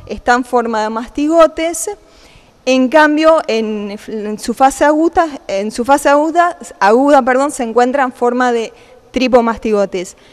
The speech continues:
No, la enfermedad no tiene un tratamiento efectivo, para la misma existen dos fármacos, que si la enfermedad es detectada tempranamente, eh, s-, pueden llegar a ser esos fármacos, eh, efectivos,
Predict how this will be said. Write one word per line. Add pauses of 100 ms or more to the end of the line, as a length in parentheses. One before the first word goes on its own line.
(120)
No,
la
enfermedad
no
tiene
un
tratamiento
efectivo,
para
la
misma
existen
dos
fármacos, (1080)
que
si
la
enfermedad
es
detectada
tempranamente, (120)
eh, (120)
s-,
pueden
llegar
a
ser
esos
fármacos,
eh,
efectivos,